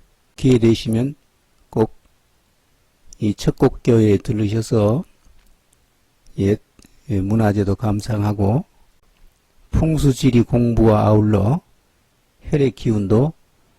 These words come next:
많이 받으시기 바랍니다. 교육 장소로 쓰였던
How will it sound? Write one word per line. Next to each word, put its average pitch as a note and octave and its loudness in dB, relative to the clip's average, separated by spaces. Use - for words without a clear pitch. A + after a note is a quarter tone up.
많이 A2 2
받으시기 A2 0
바랍니다. A2 0
교육 B2+ 2
장소로 A2+ 0
쓰였던 A#2+ -4